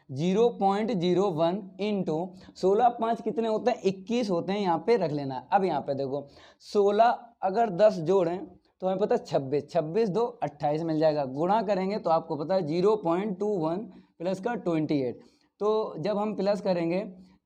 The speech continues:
चाहो तो लाइक टर्म बना लो, लाइक टर्म जानते हो, एक जैसी संख्या, एक जैसे पद बना लो,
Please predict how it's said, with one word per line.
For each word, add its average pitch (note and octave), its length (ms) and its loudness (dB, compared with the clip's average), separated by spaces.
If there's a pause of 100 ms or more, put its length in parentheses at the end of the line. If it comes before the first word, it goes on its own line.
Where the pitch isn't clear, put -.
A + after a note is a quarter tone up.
चाहो F3+ 240 2
तो A3 400 -2
लाइक F3 420 2
टर्म A3 200 0
बना G3 220 4
लो, F#3+ 180 0 (240)
लाइक E3 280 0
टर्म G3+ 280 -2
जानते F3+ 300 0
हो, - 240 -2
एक G3+ 340 6
जैसी E3 460 2 (420)
संख्या, E3 440 -2 (380)
एक F3 200 0
जैसे F#3 360 6 (380)
पद F3+ 220 0
बना C#3+ 260 0
लो, C#3 280 -2